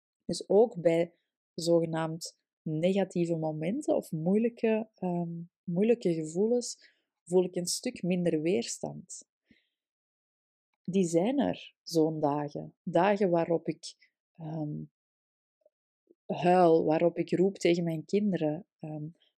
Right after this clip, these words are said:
maar door dichter bij mezelf te zijn, door meer in contact te zijn met mezelf, voel ik dat daar veel minder oordeel op zit.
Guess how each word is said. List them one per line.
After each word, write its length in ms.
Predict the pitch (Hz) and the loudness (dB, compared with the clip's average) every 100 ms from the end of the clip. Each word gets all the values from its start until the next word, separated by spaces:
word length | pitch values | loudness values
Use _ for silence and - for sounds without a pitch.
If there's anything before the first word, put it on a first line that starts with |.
| _ _ _ _ | _ _ _ _
maar 300 | 165 165 160 | -2 0 2
door 300 | 160 160 151 | 4 4 4
dichter 380 | 170 220 - 233 | 0 0 2 2
bij 160 | 170 156 | 2 0
mezelf 400 | 156 147 185 - | 0 0 0 -4
te 120 | 233 | -8
zijn, 320 | 226 254 294 | -4 -4 0
door 160 | 196 165 | -2 0
meer 260 | 170 226 | 2 2
in 140 | 247 202 | 2 -2
contact 400 | 175 160 208 - | -4 -2 -4 -4
te 80 | |
zijn 240 | 180 175 165 | -2 0 -2
met 120 | 156 | -6
mezelf, 500 | 151 156 175 233 - | -6 -2 -2 -2 -6
voel 280 | - 170 208 | -6 0 2
ik 180 | 196 190 | 2 0
dat 220 | 170 165 | -4 -2
daar 200 | 165 156 | -4 -4
veel 260 | 160 185 220 | 0 2 2
minder 380 | 202 175 - - | 0 0 -4 -2
oordeel 440 | 175 214 190 160 | 0 0 0 0
op 180 | 151 147 | -4 -8
zit. 400 | - - - - | -10 -10 -12 -20